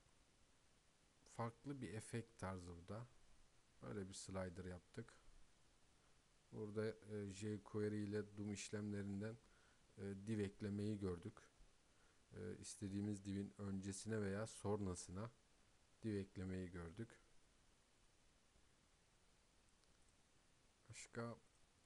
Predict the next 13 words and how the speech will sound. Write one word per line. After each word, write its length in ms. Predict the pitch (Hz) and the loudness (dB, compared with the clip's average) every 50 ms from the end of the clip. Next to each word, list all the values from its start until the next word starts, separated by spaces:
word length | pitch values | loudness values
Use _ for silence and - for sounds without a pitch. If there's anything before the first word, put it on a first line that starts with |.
| - - | -20 -16
bu, 600 | 123 123 131 123 120 120 117 120 120 120 110 - - - | -12 -6 -2 0 2 2 4 4 2 2 0 -2 -2 -2
bu 160 | 135 131 - | -2 -2 4
tarz 380 | - 110 113 113 110 110 110 107 | 6 6 8 8 6 2 -2 -4
bir 180 | 110 107 - - - | -4 -6 -6 -10 -10
slider 600 | - - - - 107 104 104 104 98 95 92 98 92 | -8 -8 -6 -2 0 2 4 4 2 2 0 -2 -2
vardı. 600 | 92 92 92 92 95 95 - 107 110 117 123 - - - - - - - - - - - - | 0 -2 -2 -2 -4 -4 0 0 0 0 0 -6 -14 -20 -20 -20 -20 -20 -20 -20 -20 -20 -8
Tasarımı 540 | - 104 95 - - 107 101 104 101 104 104 | -4 -4 -4 0 0 2 2 2 2 2 0
hazır 420 | 104 101 - 98 95 101 98 98 | 0 0 -2 -2 2 2 2 2
bir 80 | 95 92 | 2 0
slider'dı 640 | - - - 98 95 95 92 87 95 90 92 110 107 | -4 -4 0 2 2 2 2 0 -4 -4 -2 0 2
ve 140 | 104 101 101 98 101 - - 107 | 2 2 0 -4 -6 -12 -8 -6
biz 240 | 104 98 98 95 98 | -4 -4 -4 -4 -2
bunu 320 | 98 98 104 113 107 | -2 -2 -2 -2 -4